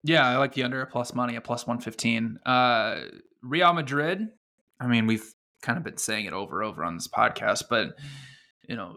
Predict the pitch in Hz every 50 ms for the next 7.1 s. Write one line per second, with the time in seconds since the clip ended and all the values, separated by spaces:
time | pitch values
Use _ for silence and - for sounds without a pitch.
0 | - - 113 123 120 135 135 131 135 156 156 123 123 135 156 156 - 180 175 180
1 | - - 196 175 165 175 185 190 190 175 139 131 - - - - _ _ _ -
2 | 131 131 131 131 123 - - 135 135 120 120 123 135 156 156 160 165 165 165 156
3 | 135 127 131 131 123 - 104 110 123 135 - 147 120 - 117 110 123 135 143 131
4 | 156 156 156 156 139 135 117 107 107 117 113 - - - - - - - - -
5 | 120 127 131 127 120 - - 123 123 127 127 127 127 123 127 - - - 117 131
6 | 151 123 113 120 123 123 127 131 - - - - - - - 120 127 131 131 131
7 | 123 127